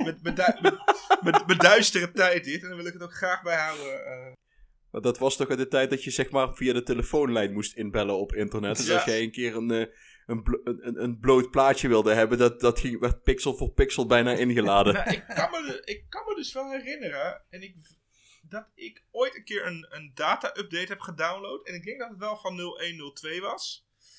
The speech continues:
Speaker 1: En dat dat letterlijk de hele nacht <laughs> duurde. En dat we dus gewoon de hele nacht gewoon,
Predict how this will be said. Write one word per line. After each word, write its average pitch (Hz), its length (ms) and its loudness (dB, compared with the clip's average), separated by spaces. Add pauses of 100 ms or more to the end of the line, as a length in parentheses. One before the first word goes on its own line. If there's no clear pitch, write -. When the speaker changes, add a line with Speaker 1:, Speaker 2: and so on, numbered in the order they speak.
(600)
Speaker 1:
En 156 120 -10
dat 196 100 -8
dat 170 140 -6
letterlijk 208 340 -2
de 139 80 -2
hele 214 260 4
nacht 180 200 -2
<laughs> - 140 -6
duurde. - 500 4 (340)
En 196 140 8
dat 226 160 8
we 208 60 6
dus 208 200 2
gewoon 240 220 4
de 170 100 8
hele 240 300 10
nacht 240 340 6
gewoon, 202 500 -6